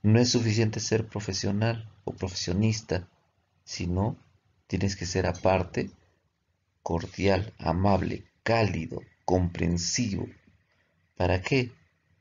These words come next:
Para que nuestro paciente se sienta bien en familia. Si no, va a escapar a nosotros. En el título tres, que trata de las relaciones tecnólogo médico-paciente,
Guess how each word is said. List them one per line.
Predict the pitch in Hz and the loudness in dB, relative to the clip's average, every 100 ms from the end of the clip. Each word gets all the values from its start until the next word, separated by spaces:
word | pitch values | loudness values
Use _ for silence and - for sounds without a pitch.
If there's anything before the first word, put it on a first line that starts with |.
| _ _ _ _ _ - | _ _ _ _ _ -6
Para | 85 87 | -4 -4
que | - 85 | -4 -2
nuestro | 90 - - | -2 -4 -8
paciente | - - 110 107 104 | -4 -2 0 0 -2
se | 87 | -4
sienta | - 92 87 85 | -2 -2 0 0
bien | 80 87 82 - | 0 -2 -4 -4
en | - 87 | -8 -6
familia. | 85 80 90 90 85 80 78 - - - _ _ _ - | -4 0 2 2 2 0 -4 -8 -14 -20 _ _ _ -12
Si | - - | -10 -4
no, | 92 117 165 - - - - - | 2 2 0 -6 -18 -18 -12 0
va | 80 | 0
a | |
escapar | 85 - 80 123 143 - - - - - | 0 -2 -2 0 -2 -4 -14 -14 -12 -8
a | 92 | -4
nosotros. | 87 92 - - - - - - - - - _ _ _ _ - - _ _ _ _ _ - | -4 -4 -4 -6 -8 -12 -18 -20 -18 -18 -18 _ _ _ _ -20 -20 _ _ _ _ _ 4
En | 98 101 | 4 4
el | 98 | 2
título | - 110 - 104 90 - | 0 -2 0 4 4 4
tres, | 110 101 90 - - _ | 6 6 4 -2 -10 _
que | - | -10
trata | - - 90 90 | -6 -4 0 2
de | 90 | 2
las | 64 - - | 0 -6 -4
relaciones | 82 - - - 90 85 85 85 - _ - - _ _ - | -4 -4 -6 0 4 4 4 -2 -8 _ -20 -20 _ _ -4
tecnólogo | 90 90 92 85 85 | 0 2 4 4 2
médico-paciente, | 85 85 - - - - 98 82 - 92 98 | 4 2 0 -6 -2 4 4 4 0 -4 -4